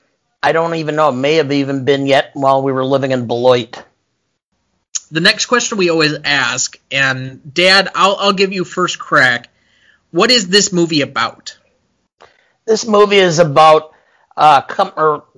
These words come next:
Speaker 1: the interplay of two people coming to terms with their own reality, which is Doris Day perceives herself as being happy with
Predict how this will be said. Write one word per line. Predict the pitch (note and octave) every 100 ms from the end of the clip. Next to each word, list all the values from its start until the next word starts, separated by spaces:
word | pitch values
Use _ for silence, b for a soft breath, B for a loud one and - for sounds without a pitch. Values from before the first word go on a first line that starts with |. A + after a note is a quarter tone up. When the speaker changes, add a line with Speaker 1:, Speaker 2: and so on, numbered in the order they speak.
| A#2+ -
Speaker 1:
the | E3+
interplay | A3 - G#3+
of | F3 C#3
two | - G#3
people | F#3+ F#3 F3 D#3+
coming | D3+ F3 F3 E3+
to | C#3+
terms | - D#3+ E3 C#3
with | C#3 B2+
their | C3+
own | C3 C#3+ C#3
reality, | C3+ C3 B2+ A#2+ A#2 F#2
which | - C#3+ D3+
is | C#3+ - b b b b b _ _
Doris | D#3 D3 F#3+ A#3 -
Day | G3+ G3 F#3+
perceives | F#3+ F3+ D#3+ - F3 F3 D#3
herself | - F3 E3 E3 - E3 D#3
as | D#3+
being | C3 D3 C#3
happy | C3+ D3 D3 - D3+ C#3
with | C3+ C3+ C3+